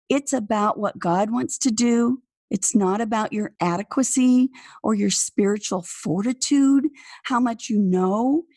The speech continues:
It's about what God wants to do, what He wants to do in this awesome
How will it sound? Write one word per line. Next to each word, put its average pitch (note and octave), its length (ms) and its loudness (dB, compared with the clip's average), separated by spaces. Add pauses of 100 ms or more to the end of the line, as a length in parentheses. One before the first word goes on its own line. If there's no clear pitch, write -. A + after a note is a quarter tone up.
(300)
It's - 300 -2
about G4 260 -2
what - 320 -8
God A3+ 320 -2
wants F#3+ 340 -4
to G3+ 100 -4
do, F#3 240 0
what - 260 -8
He - 580 0
wants F#3+ 540 -2
to - 160 -2
do E3 480 0 (180)
in A#3+ 320 2
this G#3+ 380 -2 (180)
awesome A#3 560 -2